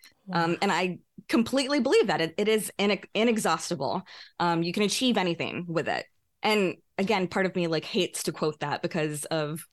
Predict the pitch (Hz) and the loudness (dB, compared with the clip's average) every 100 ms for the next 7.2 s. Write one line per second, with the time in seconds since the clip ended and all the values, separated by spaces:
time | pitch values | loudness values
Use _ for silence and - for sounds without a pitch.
0 | - 233 175 165 156 156 - 160 160 165 | -6 0 2 2 2 2 2 0 0 0
1 | 165 170 - 165 160 143 147 - 143 175 | 0 -2 -2 -4 -2 -2 -2 -2 -2 0
2 | 170 156 151 170 - - - _ 160 226 | 0 0 0 -2 -6 -20 -20 _ -2 2
3 | 226 285 247 262 262 233 247 208 151 165 | 2 2 2 2 2 2 2 2 0 -2
4 | 185 185 170 127 170 151 147 76 - 226 | -2 0 2 0 -2 -2 -2 -4 -6 -8
5 | 226 220 214 196 202 196 - 208 - - | -6 -6 -4 0 0 0 -4 -6 -6 -8
6 | 180 170 170 170 180 170 175 - 175 165 | -8 -6 -6 -6 -6 -8 -12 -12 -10 -8
7 | 165 - | -8 -6